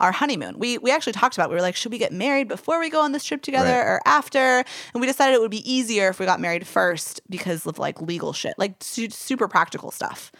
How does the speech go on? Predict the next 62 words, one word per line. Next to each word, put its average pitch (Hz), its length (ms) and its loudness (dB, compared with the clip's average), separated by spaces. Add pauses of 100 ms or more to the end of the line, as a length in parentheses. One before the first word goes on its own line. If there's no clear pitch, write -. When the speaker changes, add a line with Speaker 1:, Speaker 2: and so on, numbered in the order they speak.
(100)
Speaker 1:
And 277 220 2
'cause 277 100 -2
we 269 60 -2
were 254 80 4
like, 240 180 2
"Maybe 214 200 -2
people 226 180 -4
will 208 80 0
give 190 120 0
us 180 120 -2
money 165 220 -4
for 170 140 -4
our, 135 200 -2 (220)
our 160 220 2
wedding." 165 460 -2 (220)
Speaker 2:
That 113 180 4
was 92 140 -2
it. 71 140 -6 (320)
Speaker 1:
Which - 140 -2
Speaker 2:
That 120 80 8
Speaker 1:
was, 113 80 8
Speaker 2:
was 101 100 2
the 104 80 -2
practical - 220 -2
Speaker 1:
which 233 120 4
was 311 80 2
Speaker 2:
stuff. 226 300 2
Speaker 1:
a, - 40 -20 (140)
like, 180 120 2
a 165 40 2
lie. 147 480 2
That's 190 360 -6
actually 175 240 -2
a 170 60 0
bullshit 165 460 -2
expectation. 165 640 -4
But - 120 2
anyway. 180 340 2 (100)
Speaker 2:
I 202 100 2
mean, 269 140 2
they 277 120 2
gave 294 160 2
us 285 100 2
stuff. 143 320 4
I 175 80 4
mean, 165 180 2
like, 160 200 2
we 147 100 2
got, 143 280 4
like, 104 360 -2
gear. 117 460 0 (160)
Speaker 1:
That's 254 320 2
true. 269 240 6
We 214 100 2
got 233 200 6
a 262 60 6
lot 233 200 6
of 214 180 -2
really 190 240 2
good 190 160 0
travel 175 360 4
gear 175 500 0